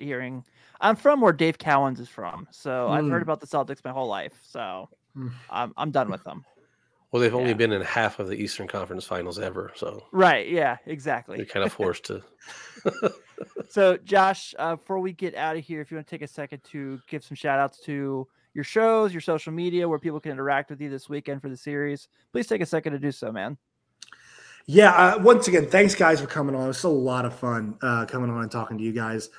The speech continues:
Speaker 2: You guys can find me on Twitter at Josh Neighbors underscore. You guys can find the show at L O underscore Nationals. You guys can find us wherever you guys get your podcasts, and you can find us on YouTube as well if you're interested in more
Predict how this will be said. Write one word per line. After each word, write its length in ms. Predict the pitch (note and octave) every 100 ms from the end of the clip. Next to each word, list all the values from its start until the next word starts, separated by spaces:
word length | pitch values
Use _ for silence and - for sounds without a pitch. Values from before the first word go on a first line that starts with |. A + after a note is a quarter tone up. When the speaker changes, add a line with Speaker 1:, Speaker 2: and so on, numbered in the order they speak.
| - - _ _ -
Speaker 2:
You 80 | F3
guys 200 | G#3 G#3
can 120 | A3+
find 240 | F#3 E3
me 80 | G3
on 100 | G#3+
Twitter 360 | G#3 E3+ F#3 - D3+
at 240 | D#3 D#3+
Josh 420 | B2 D3 D3 -
Neighbors 320 | D#3 C#3+ D#3+
underscore. 480 | C#3 C3 A#2+ C#3+ C#3+
You 100 | C#3+
guys 180 | C3+ B2
can 140 | B2 A#2+
find 280 | A#2+ C3+
the 60 | F3+
show 360 | F3 C#3 C3 -
at 180 | C#3 C#3
L 220 | C#3+ C3+ C3+
O 160 | C3+ C#3+
underscore 460 | C3 C3+ C3 D#3 C#3+
Nationals. 540 | B2 A2+ - B2 B2 _ _ _ _ -
You 120 | C#3+
guys 260 | C#3+ C#3 C3
can 180 | C3+
find 360 | B2 C#3+ D3 D#3+
us 200 | F#3+ G#3
wherever 180 | D3 C#3
you 80 | D#3
guys 100 | D3
get 100 | -
your 60 |
podcasts, 680 | - C3 B2+ C3 B2 F3+ - -
and 400 | F#3+ A3+ F#3+ G3+
you 60 | G3
can 120 | F#3
find 300 | - D3 D3
us 160 | D#3 -
on 200 | C#3 C3
YouTube 560 | B2 C#3 F3+ B2+ A#2 A#2 - _ _ _ -
as 260 | B2 C3
well 240 | C#3 E3 G2+
if 100 | -
you're 140 | C3
interested 440 | B2+ B2 B2+ B2 B2+
in 80 |
more 540 | A#2+ A#2 B2+ B2 B2+